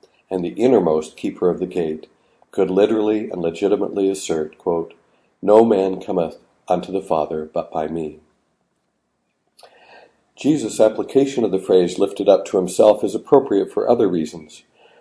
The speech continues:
For example, the idea of his being lifted up ties back to Isaiah fifty-two thirteen, a passage from a messianic servant song. Quote,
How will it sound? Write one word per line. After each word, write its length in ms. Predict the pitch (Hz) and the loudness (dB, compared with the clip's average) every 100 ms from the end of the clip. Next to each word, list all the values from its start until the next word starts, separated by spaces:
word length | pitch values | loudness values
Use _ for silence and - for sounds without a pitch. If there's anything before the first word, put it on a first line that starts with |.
| _ - | _ 6
For 160 | 117 | 8
example, 640 | 98 117 120 - 87 85 104 | 8 8 6 6 2 2 2
the 140 | 101 | 6
idea 400 | 95 101 127 107 | 6 6 6 6
of 80 | 90 | 4
his 160 | 90 | 0
being 280 | - 101 92 | 0 0 2
lifted 400 | 92 113 - 95 | 4 4 2 4
up 400 | 107 95 - - _ _ - | 8 6 4 -10 _ _ 6
ties 260 | 127 127 | 8 8
back 300 | - 123 120 | 8 6 6
to 140 | - 101 | 0 2
Isaiah 440 | 98 95 101 104 | 2 2 2 2
fifty-two 800 | 104 98 - - - 92 90 92 _ | 0 -6 -4 -10 -4 -2 -2 -6 _
thirteen, 680 | 107 101 - 139 107 82 - _ - - - | -2 -2 -2 0 0 -2 -12 _ -20 -6 -4
a 80 | |
passage 520 | - 110 107 120 - - | 6 8 8 4 -4 0
from 200 | 104 95 | 0 2
a 80 | |
messianic 800 | 92 92 - 110 95 92 92 90 | 2 0 0 0 2 2 0 -2
servant 400 | - 101 90 80 | -4 -2 -2 -4
song. 420 | - 87 82 78 _ _ _ | -6 -6 -6 -10 _ _ _
Quote, 500 | 110 107 - - | -2 -2 -2 -14